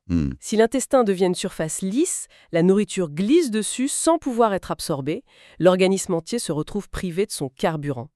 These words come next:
Speaker 1: C'est un paradoxe terrible en fait. On peut faire trois repas copieux par jour, manger à sa faim et, et être littéralement en train de mourir à petit feu, de se dénutrir de l'intérieur.
Speaker 2: Ouais. C'est le drame de la malabsorption.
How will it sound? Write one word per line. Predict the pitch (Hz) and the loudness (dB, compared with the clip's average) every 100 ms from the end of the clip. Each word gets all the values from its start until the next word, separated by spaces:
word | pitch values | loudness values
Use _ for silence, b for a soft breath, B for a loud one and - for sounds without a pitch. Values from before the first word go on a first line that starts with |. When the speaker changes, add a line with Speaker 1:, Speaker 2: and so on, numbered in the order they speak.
| _ - | _ -6
Speaker 1:
C'est | 101 | -4
un | 87 | -2
paradoxe | 80 92 104 113 - - | -2 0 2 0 0 0
terrible | 107 107 82 | 2 2 0
en | 64 | -4
fait. | 67 - _ b b b | -8 -12 _ b b b
On | 95 101 | -2 0
peut | 139 | 0
faire | - 73 | -2 -4
trois | - 120 127 | -2 0 2
repas | 120 - 101 | 2 2 -2
copieux | - 143 123 - 117 | 0 0 0 0 0
par | 101 82 | 0 -2
jour, | 80 123 147 - _ | 0 2 2 -2 _
manger | - 117 135 113 | 0 4 4 2
à | 117 | 2
sa | - 95 | 0 -4
faim | - 110 139 B B B B | -2 -2 -2 B B B B
et, | 85 82 78 73 - _ | 0 0 0 -2 -6 _
et | 104 | 0
être | 120 - 120 | 0 0 -2
littéralement | 120 123 101 117 143 - | 0 0 2 2 2 2
en | 127 | 0
train | 120 - 135 | 0 0 4
de | |
mourir | 123 110 131 | 4 2 2
à | 98 | 0
petit | 95 - 82 | -4 -6 -6
feu, | - 69 _ _ _ - | -4 -6 _ _ _ -6
de | 92 | -4
se | - 85 | -4 -6
dénutrir | 78 131 117 104 - 123 | 0 2 2 0 -2 -2
de | 85 | 0
l'intérieur. | 71 73 65 57 52 - - | -2 -4 -6 -8 -12 -16 -10
Speaker 2:
Ouais. | 143 143 - _ _ _ - | -8 -8 -12 _ _ _ -8
C'est | 156 | -4
le | 151 | -2
drame | 156 165 214 214 | 0 2 4 4
de | 170 | 2
la | 156 | 2
malabsorption. | 156 185 180 - 185 - - - 151 | 2 2 2 -2 -6 -6 -6 -8 -10